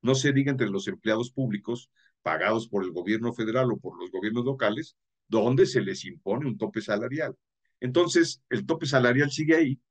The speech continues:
y los salarios contractuales que gana la mayoría de los trabajadores se han estancado. En los últimos años ha habido en las revisiones de contrato o en las revisiones salariales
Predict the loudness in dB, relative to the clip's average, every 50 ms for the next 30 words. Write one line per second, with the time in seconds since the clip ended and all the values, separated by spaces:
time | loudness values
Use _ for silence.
0 | _ _ _ _ _ _ 0 2 2 2 2 0 0 0 2 2 2 0 0 -2
1 | -4 -6 -6 -6 -6 -6 -2 -2 -2 -2 -2 2 4 4 4 4 2 -2 -2 -2
2 | -2 0 2 2 2 2 2 2 0 -2 -4 -6 -8 -10 -6 -6 -6 -2 0 2
3 | 4 4 2 0 -4 -6 -6 -2 -2 0 0 0 0 -2 -2 -2 -2 -2 -4 -10
4 | -16 _ _ _ _ _ -10 -2 2 4 4 4 4 2 0 -2 -2 -2 0 0
5 | 0 -2 -2 -8 _ _ _ _ _ _ _ _ _ _ -4 -2 0 2 2 2
6 | 2 0 0 0 2 0 0 0 0 0 2 2 2 2 2 0 -2 -2 -4 -8
7 | -6 -2 0 0 2 2 2 2 2 2 2 2 2 2 0 0 -2 -2 -4 0
8 | 0 0 0 0 -2 -4 -4 -4 -6 -4 -2 -2 -2 -2 -4 -8 -12 -10 -6 -6
9 | -6 -2 -2 -2 -2 -2 -4 -8 -6 -2 0 2 2 2 2 0 0 0 0 0
10 | 0 0 0 0 0 -2 -4 -6 -6 _